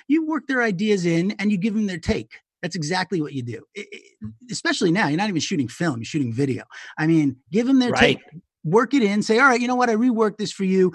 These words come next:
Speaker 1: We're gonna do it both ways." And then you're in the editing room alone.
Speaker 2: Yeah, that's true.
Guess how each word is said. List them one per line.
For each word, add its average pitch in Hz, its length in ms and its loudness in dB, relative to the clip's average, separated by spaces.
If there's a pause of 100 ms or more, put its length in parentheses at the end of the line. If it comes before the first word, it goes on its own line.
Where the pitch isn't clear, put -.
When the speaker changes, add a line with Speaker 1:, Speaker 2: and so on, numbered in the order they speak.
(160)
Speaker 1:
We're 175 80 4
gonna 180 120 4
do 185 140 6
it 147 120 2
both 208 280 0
ways." 170 460 2 (160)
And 269 100 2
then 311 80 6
you're 294 120 8
in 294 60 10
the 277 120 10
editing 277 280 4
room 185 140 -2
alone. 180 240 -2 (680)
Speaker 2:
Yeah, 135 220 2 (180)
that's 131 240 -4
true. 165 300 0